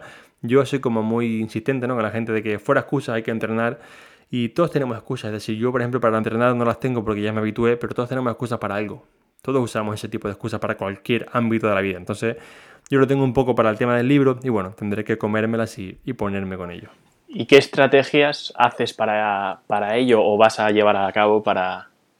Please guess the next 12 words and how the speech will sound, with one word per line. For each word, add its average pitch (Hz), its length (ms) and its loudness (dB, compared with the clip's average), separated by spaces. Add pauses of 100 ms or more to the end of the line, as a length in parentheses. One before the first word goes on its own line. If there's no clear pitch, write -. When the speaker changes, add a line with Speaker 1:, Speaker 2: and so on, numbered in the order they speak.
(200)
Speaker 2:
para 98 220 0
lograrlo? 95 540 -2
Speaker 1:
Vale, 101 220 -14
perfecto. 104 320 -20 (600)
Sobre 113 320 -6
todo, 185 220 0
intentar 139 400 -2
planificarme 120 640 -4
el 110 140 -2
tiempo 117 320 -2
para 98 220 -2
ello. 90 280 -10